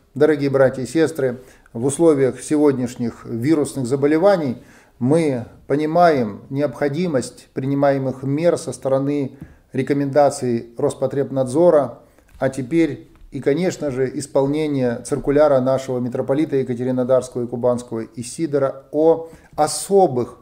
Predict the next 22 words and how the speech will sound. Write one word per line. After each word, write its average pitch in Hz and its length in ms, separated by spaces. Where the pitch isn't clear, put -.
мерах 143 680
санитарной 127 640
безопасности. 92 800
Я 175 140
хочу 175 360
вам 175 380
их 170 220
сегодня 165 360
напомнить, 185 600
потому 165 260
что 170 160
мы 175 120
будем 165 300
в - 40
строгости 180 640
соблюдать 156 800
эти 135 240
меры. 101 320
Итак, 196 420
с - 60
самого 170 380
начала. 120 480